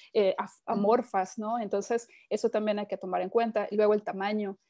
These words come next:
Speaker 1: Este, muchas veces el método de síntesis que uno utiliza en estas nanopartículas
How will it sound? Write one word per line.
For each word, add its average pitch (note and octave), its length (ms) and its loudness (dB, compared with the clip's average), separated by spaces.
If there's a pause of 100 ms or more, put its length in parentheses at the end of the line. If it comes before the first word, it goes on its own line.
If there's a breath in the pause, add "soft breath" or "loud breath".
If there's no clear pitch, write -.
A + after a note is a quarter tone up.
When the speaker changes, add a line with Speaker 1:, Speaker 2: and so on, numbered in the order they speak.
(200 soft breath)
Speaker 1:
Este, G3 600 0
muchas A3 300 0
veces A#3+ 440 0
el G#3+ 140 2
método A3+ 340 2
de G#3+ 120 2
síntesis A#3 480 -4
que A3 100 -10
uno G#3+ 120 -4
utiliza G#3 420 -6
en G#3 60 -6
estas G3 280 -8
nanopartículas A3 840 -6